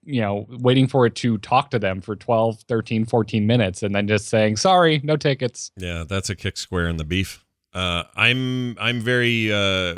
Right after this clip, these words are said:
Speaker 2: very, um, uh, what, what's the word? I'm, I'm bullish that I'll end up getting something, a better chance tomorrow. It didn't work out for me,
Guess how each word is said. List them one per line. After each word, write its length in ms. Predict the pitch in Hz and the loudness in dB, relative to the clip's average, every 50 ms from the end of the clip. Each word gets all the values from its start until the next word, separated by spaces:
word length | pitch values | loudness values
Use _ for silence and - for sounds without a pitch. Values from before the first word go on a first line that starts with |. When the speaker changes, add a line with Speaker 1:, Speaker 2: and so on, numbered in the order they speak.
| - - | -10 -16
Speaker 2:
very, 560 | - 98 101 110 110 107 107 101 101 98 95 | -12 -8 -4 -4 -2 0 0 0 -2 -2 -2
um, 640 | 92 90 90 90 90 87 87 82 82 82 82 80 76 - - - 85 | -2 -2 -2 -2 -2 -2 -4 -4 -6 -10 -12 -12 -12 -12 -12 -12 -12
uh, 220 | 87 85 82 82 82 82 | -12 -14 -14 -14 -14 -12
what, 180 | 87 101 92 | -12 -12 -10
what's 200 | 90 98 - - | -10 -10 -10 -10
the 80 | - 87 | -10 -8
word? 260 | 85 82 78 78 82 | -8 -6 -6 -6 -6
I'm, 160 | 92 98 95 | -8 -6 -4
I'm 180 | 98 104 104 90 | -4 -4 -2 -2
bullish 480 | 95 123 131 139 131 120 - - - - - | -2 -2 0 0 0 0 0 -4 -6 -8 -10
that 240 | 110 92 104 98 98 | -8 -6 -6 -4 -4
I'll 220 | 98 98 98 101 | -4 -4 -4 -4
end 100 | 101 101 | -4 -4
up 180 | 101 95 92 - | -4 -4 -4 -6
getting 220 | 92 101 98 98 92 | -8 -8 -8 -6 -6
something, 460 | - 107 98 92 - 98 92 95 95 | -6 -8 -8 -8 -8 -10 -10 -10 -8
a 60 | 101 | -6
better 180 | 101 123 123 113 | -4 -4 -2 -2
chance 300 | - 117 104 95 - - | -2 -2 -4 -4 -4 -6
tomorrow. 260 | 87 78 73 67 71 | -8 -8 -8 -8 -8
It 80 | - | -8
didn't 220 | 98 117 113 107 101 | -6 -4 -4 -4 -4
work 160 | 95 92 - | -4 -2 -2
out 120 | 78 78 - | -4 -6 -6
for 100 | - 65 | -12 -16
me, 180 | 57 57 - | -18 -20 -20